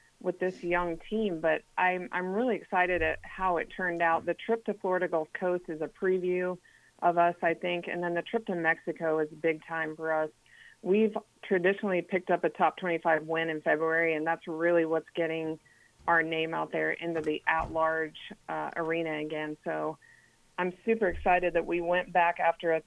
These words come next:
tough schedule. Um, the Valley is gonna be wide open this year. Uh, a lot of veterans that graduated due to covid, just like our team. So I think it's really gonna prep us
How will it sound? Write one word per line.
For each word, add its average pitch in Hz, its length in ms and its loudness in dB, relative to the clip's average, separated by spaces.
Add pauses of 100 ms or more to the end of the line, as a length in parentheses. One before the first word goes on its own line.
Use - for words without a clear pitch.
tough 165 200 0 (100)
schedule. 160 600 -2 (180)
Um, 160 400 -8 (320)
the 185 100 2
Valley 185 440 2
is 180 100 -2
gonna 175 160 -2
be 165 200 0
wide 165 500 2
open 165 360 -2
this 165 120 -8 (100)
year. 165 320 -2 (520)
Uh, 160 340 2
a 170 80 4
lot 170 280 6
of 160 180 -2 (280)
veterans 170 520 2
that 165 140 -2
graduated 165 680 2
due 160 140 -4
to 160 100 2 (120)
covid, 160 300 2
just 156 180 -8
like 156 220 -4
our 160 160 2
team. 151 420 -4
So 156 280 -2
I 180 80 2
think 233 220 2
it's 202 120 -2
really 170 300 4
gonna 156 260 -4
prep 170 280 2
us 160 140 0